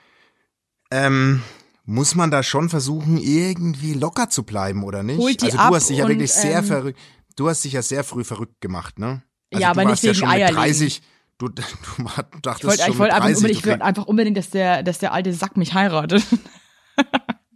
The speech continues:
Speaker 1: Ja, aber du warst doch trotzdem auch mit Kind, oder? Hast
Speaker 2: Nee,
Speaker 1: du nicht
Speaker 2: überhaupt
Speaker 1: gedacht, du kriegst
Speaker 2: nicht.
Speaker 1: nie ein Kind? Nee?
Speaker 2: Nee. Mit, mit, mit Kind war
Speaker 1: Okay,
Speaker 2: ich
Speaker 1: krass.
Speaker 2: mega relaxed. Also das ist ehrlich gesagt, also unsere Tochter, die ist auch, ähm,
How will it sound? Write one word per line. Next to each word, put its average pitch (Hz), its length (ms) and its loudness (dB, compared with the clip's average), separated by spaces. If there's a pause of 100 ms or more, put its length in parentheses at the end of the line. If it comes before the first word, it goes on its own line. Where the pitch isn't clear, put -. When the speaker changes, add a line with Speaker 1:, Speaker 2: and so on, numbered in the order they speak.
(1700)
Speaker 1:
Ja, 131 300 4
aber 104 200 0
du 110 120 -6
warst - 200 0
doch 117 60 -6
trotzdem - 320 -6
auch 120 100 -6
mit 117 160 -6
Kind, 143 260 -4
oder? 139 280 -4
Hast 123 180 -6
Speaker 2:
Nee, 214 100 6
Speaker 1:
du - 20 6
nicht - 80 2
Speaker 2:
überhaupt 175 400 6
Speaker 1:
gedacht, 165 180 0
du 156 40 -2
kriegst - 20 -4
Speaker 2:
nicht. 147 100 -2
Speaker 1:
nie 175 60 0
ein 170 60 -4
Kind? 180 220 -6 (340)
Nee? 180 260 -4 (260)
Speaker 2:
Nee. 180 180 -4 (380)
Mit, 196 160 -6
mit, 196 100 -2
mit 190 120 0
Kind 262 200 2
war - 80 0
Speaker 1:
Okay, 196 60 -4
Speaker 2:
ich - 80 -8
Speaker 1:
krass. 196 100 4
Speaker 2:
mega 233 280 4
relaxed. 202 420 0
Also 180 140 -4
das 185 180 -6
ist 190 80 -14
ehrlich 190 220 -4
gesagt, 190 320 -2
also 180 280 -2 (460)
unsere 185 320 -2
Tochter, 202 380 -4
die 185 120 -2
ist 170 220 -8
auch, 175 400 2
ähm, 165 600 -2